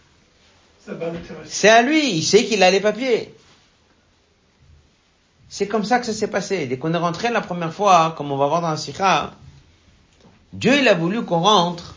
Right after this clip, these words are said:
Speaker 2: et qu'on n'utilise pas cette force spirituelle pour dire que c'est à nous.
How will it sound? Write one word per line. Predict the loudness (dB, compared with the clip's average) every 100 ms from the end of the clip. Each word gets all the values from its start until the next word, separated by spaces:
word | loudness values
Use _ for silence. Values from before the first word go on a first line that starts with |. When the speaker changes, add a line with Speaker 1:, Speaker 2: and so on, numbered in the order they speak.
| _ _ _ _ -20 -20 _ -20 -20 -16 -16 -14 -18 -20 -20 -20 _ _ -4
Speaker 2:
et | 0
qu'on | 4 6
n'utilise | 4 0 -2 -2 -2 4
pas | 6 6 6 0
cette | -2 -4 0
force | 0 0 -10
spirituelle | -10 -6 -6 2 2 2
pour | -2 -2
dire | -4
que | -6
c'est | -4 -2
à |
nous. | -2 -8